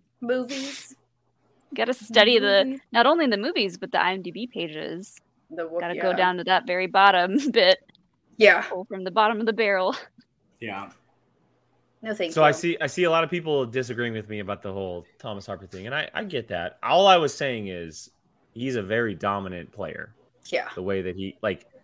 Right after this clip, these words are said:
Speaker 4: I'm not saying anybody can't beat him, 'cause anybody can beat anybody at any point in time. Like, we've seen it plenty of
Speaker 1: <laughs>
Speaker 4: times. But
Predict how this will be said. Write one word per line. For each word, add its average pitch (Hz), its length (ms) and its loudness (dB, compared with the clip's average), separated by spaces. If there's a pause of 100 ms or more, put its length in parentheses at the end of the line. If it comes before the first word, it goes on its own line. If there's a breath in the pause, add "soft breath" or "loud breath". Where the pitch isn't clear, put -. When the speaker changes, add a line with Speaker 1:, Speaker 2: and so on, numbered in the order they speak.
Speaker 4:
I'm 190 120 6
not 277 120 6
saying 190 200 6
anybody 147 260 4
can't 113 240 0
beat 135 140 -2
him, 78 120 -8
'cause - 300 -16
anybody 135 360 0
can 107 120 -6
beat 101 120 -2
anybody 85 380 -8
at 82 60 -10
any 90 140 -10
point 82 200 -14
in - 40 -20
time. 82 200 -18
Like, 85 140 -18
we've - 140 -4
seen 120 120 -2
it - 60 -2
plenty 92 200 -8
of - 40 -10
Speaker 1:
<laughs> - 20 -16
Speaker 4:
times. - 320 -16
But 113 340 8